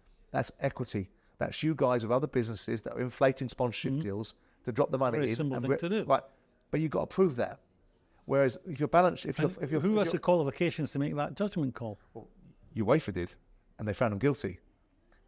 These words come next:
Speaker 1: And then the Court of Arbitration of Sport looked at it through a different prism, excluded and included different information, and made a different decision. And now you've got the Premier League looking at it. They won't have the same,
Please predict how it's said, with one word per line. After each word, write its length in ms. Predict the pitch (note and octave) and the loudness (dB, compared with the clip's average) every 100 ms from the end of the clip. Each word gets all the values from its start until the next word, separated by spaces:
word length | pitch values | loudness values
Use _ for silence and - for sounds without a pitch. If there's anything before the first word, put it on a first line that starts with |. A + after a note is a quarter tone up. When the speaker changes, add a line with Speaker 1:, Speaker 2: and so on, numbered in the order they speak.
| - | -4
Speaker 1:
And 80 | A#2 | -2
then 80 | A#2 | 0
the 60 | |
Court 180 | B2+ D3 | 0 4
of 40 | |
Arbitration 440 | A#2+ A#2 - B2 - | 4 4 0 0 -2
of 60 | |
Sport 260 | - B2+ C3+ - | -2 -2 -2 -4
looked 220 | C3 - | -8 -4
at 80 | B2+ | -4
it 40 | - | -4
through 100 | A#2 | -2
a 40 | |
different 280 | A#2+ - A#2+ | -2 -2 -4
prism, 380 | A#2 G#2+ C#3 E3 _ _ - | -2 0 -2 -6 _ _ -10
excluded 600 | - - C#3 C#3 B2+ B2 | -8 -2 2 4 4 2
and 120 | - B2 | -2 -2
included 400 | A2+ C3 A#2+ A#2 | 0 2 2 2
different 260 | C3+ B2+ | 0 0
information, 520 | A2 A2+ G#2+ - D#3 E3 _ _ | -2 -2 -2 -2 -8 -10 _ _
and 100 | B2+ | -2
made 140 | C#3 D3+ | 2 2
a 20 | |
different 300 | D#3 - A#2+ | 2 0 -2
decision. 460 | A2+ - F#2+ F#2 F#2 _ _ _ _ _ - | -4 -4 -6 -8 -12 _ _ _ _ _ -2
And 80 | |
now 80 | C3 | 2
you've 140 | C3+ B2 | 4 2
got 120 | - | -2
the 60 | |
Premier 320 | - D3+ B2+ B2 | 0 0 2 2
League 460 | D#3 B2 C3+ - _ _ - | 2 2 -2 -8 _ _ -6
looking 360 | B2 - B2 | -4 -4 -4
at 100 | G#2+ | -2
it. 160 | A2+ D#3+ - _ _ _ _ | -2 -6 -10 _ _ _ _
They 160 | C#3+ | 4
won't 240 | C#3+ C#3+ B2+ | 6 4 2
have 280 | B2+ A#2+ B2 | 0 -2 -2
the 60 | |
same, 260 | - B2+ A#2 | -4 -2 -2